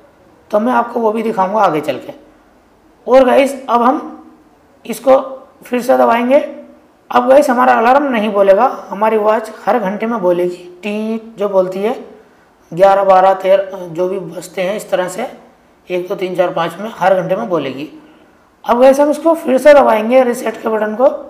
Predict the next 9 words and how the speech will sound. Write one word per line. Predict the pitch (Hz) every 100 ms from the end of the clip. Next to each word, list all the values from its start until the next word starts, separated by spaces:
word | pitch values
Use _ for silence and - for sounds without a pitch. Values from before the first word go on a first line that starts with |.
| - _ _ _ _ - - _ _ _ _ _ _ _ _
आप | 190 214
देख | 185 214
सकते | - 214 262
हैं, | 277
अब | - 240
हमारा | 226 247 269
alarm | - 214 214 254
भी | 262
बोलेगा | 226 208 202 226